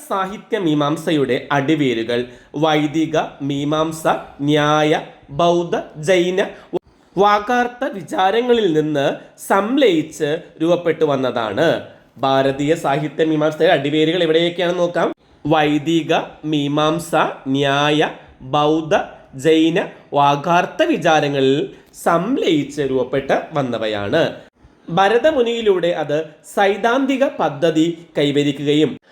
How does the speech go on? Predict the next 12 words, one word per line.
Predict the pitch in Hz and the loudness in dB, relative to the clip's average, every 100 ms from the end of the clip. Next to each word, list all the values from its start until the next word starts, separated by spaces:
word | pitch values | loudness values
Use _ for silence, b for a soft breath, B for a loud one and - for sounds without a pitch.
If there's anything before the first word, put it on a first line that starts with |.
| b | b
ബാമഹൻ | 147 185 190 196 202 226 | -4 -2 0 0 0 -2
മുതലായവരിലൂടെ | 233 185 196 208 220 233 233 233 165 170 - - - | -4 0 2 2 0 2 2 2 2 0 -6 -20 -4
വളർന്ന് | 165 170 180 190 180 - - _ - | 0 0 0 0 -2 -2 -12 _ 0
പന്തലിക്കുകയുമാണ് | 190 175 180 220 220 196 175 160 151 160 320 | 2 2 2 0 0 0 2 2 2 2 2
ഉണ്ടായത്. | 196 147 123 110 113 - b b b | 2 0 -2 -6 -10 -16 b b b
ഇന്ത്യൻ | 233 247 285 330 - | -2 0 2 0 0
സാഹിത്യ | 233 214 220 240 | 0 0 2 2
സിദ്ധാന്തങ്ങളെ | 208 175 175 175 190 180 147 151 - B B 143 | 0 2 0 2 2 2 2 0 -4 B B -4
ഭാരതീയ | 143 185 202 233 240 262 240 - | 2 4 4 4 2 0 -4 -6
സാഹിത്യ | - 185 180 175 165 | -6 -6 -6 -6 -4
മീമാംസ, | 147 135 131 131 - 135 147 - B B B B | -4 -2 -2 -4 0 0 0 -2 B B B B
പൗരസ്ത്യ | 202 202 240 262 254 254 | 4 6 6 2 -2 -4